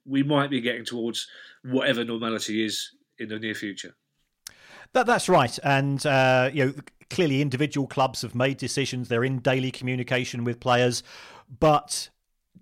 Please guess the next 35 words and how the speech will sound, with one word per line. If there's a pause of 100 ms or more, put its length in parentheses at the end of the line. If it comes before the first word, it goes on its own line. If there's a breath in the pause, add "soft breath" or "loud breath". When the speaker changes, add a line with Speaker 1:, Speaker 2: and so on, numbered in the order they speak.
(160)
Speaker 2:
uh,
training
by
yourself,
you
know,
working
out,
doing
exercises,
it
isn't
the
same
as, (340 loud breath)
uh, (120)
operating
w-,
within
a
unit. (320 loud breath)
Um,
I,
I
think
those
players
that
have
been
allowed
to
use
club
facilities